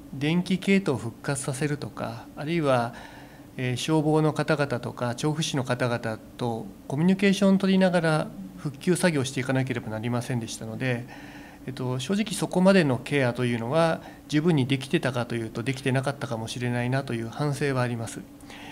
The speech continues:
一方で、皆さんがlineのグループの中でつながっているということが、えっと、皆さんの安心感につながったり、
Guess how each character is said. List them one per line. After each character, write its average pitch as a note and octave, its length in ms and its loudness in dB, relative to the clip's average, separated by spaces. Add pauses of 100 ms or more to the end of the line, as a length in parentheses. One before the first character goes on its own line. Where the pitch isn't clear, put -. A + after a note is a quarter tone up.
(160)
一 E3 120 -4 (120)
方 A#3 180 2
で、 F3+ 320 4 (320)
皆 E3+ 220 4
さ B3 140 6
ん G3 80 6
が C#3+ 100 6
line C#3+ 260 4
の F#3+ 140 6
グ F3+ 140 4
ル G3 80 4
ー - 20 -6
プ G3+ 80 6
の G3 80 8
中 G3 180 6
で C3 100 2
つ - 140 -4
な C3+ 140 4
が C#3+ 100 2
っ C3+ 60 0
て C3+ 160 -2
い C#3 100 2
る D3 140 2
と C#3+ 160 0
い C#3 40 2
う C3+ 40 -2
こ D#3 100 -4
と D3 160 0
が、 C#3+ 360 2 (120)
え C3+ 80 -6
っ - 20 -4
と、 B2+ 100 -4
皆 D#3 200 4
さ D#3 140 2
ん B2 80 2
の A2+ 160 -2
安 D3 160 4
心 D3+ 260 2
感 A2+ 220 -2
に G#2+ 80 -8
つ - 160 -10
な A#2 100 -2
が A#2 120 -4
っ A#2 40 -6 (140)
た A#2 100 -4
り、 A2+ 320 -4